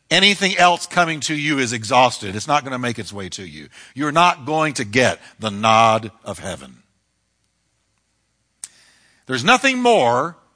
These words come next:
to look for once you intentionally give for the praise of men. "Otherwise," said Jesus, "you have no reward from your Father in heaven." Now, how many of you would rather have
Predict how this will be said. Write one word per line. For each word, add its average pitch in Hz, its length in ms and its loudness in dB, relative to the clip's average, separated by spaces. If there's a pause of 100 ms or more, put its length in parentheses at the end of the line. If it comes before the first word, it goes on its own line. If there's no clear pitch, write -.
(140)
to 156 100 -2
look 156 280 0
for 113 500 -4 (240)
once 165 400 2
you 175 80 -6
intentionally 143 840 -4 (460)
give 135 420 4
for 156 120 -6
the 151 80 -6
praise 120 340 -2
of 151 80 -10
men. 202 360 -10 (3000)
"Otherwise," 165 580 6
said 139 200 0
Jesus, 143 460 -2
"you 220 140 2
have 160 120 2
no 240 380 4
reward 262 680 2
from 170 140 -4
your 180 140 0
Father 202 360 2
in 196 60 -2
heaven." 202 220 2
Now, 147 80 0
how 240 140 2
many 269 160 -2
of 202 100 -4
you 226 80 -2
would 202 80 -4
rather 202 240 2
have 180 280 4